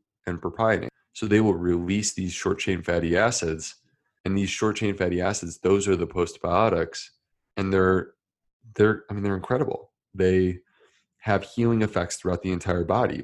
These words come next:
Literally right there in the gut, they reverse and heal leaky gut. They optimize our immune system. They lower our cholesterol. They prevent type two diabetes. These are the same things that activate the satiety hormones. This is why fiber allows us to lose weight.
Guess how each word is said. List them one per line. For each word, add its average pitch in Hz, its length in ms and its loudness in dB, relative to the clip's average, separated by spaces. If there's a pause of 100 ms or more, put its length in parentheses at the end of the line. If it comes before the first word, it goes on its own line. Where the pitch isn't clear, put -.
Literally 95 360 4
right 92 160 2
there 95 120 0
in 90 100 -2
the 87 60 -4
gut, 90 420 2
they 90 140 -2
reverse 87 540 0
and 90 140 -8
heal 92 140 0
leaky 90 300 -4
gut. 82 360 -2 (760)
They 92 80 -2
optimize 90 560 -2
our 95 80 2
immune 87 260 -2
system. 90 520 -6 (200)
They 87 100 -4
lower 87 320 2
our 98 120 2
cholesterol. 87 760 -2 (300)
They 92 80 2
prevent 90 440 -4
type 92 180 -2
two 104 160 -6
diabetes. 92 720 -2 (600)
These 107 220 0
are 113 60 0
the 95 120 2
same 95 280 0
things 92 260 -2
that 80 160 -2
activate 87 380 -2
the - 80 -6
satiety 87 440 -2
hormones. 85 480 -4
This - 180 -6
is 87 120 -6
why 87 140 2
fiber 90 480 2
allows 85 320 0
us 85 160 -2
to 82 100 -6
lose 87 300 -4
weight. 85 300 -2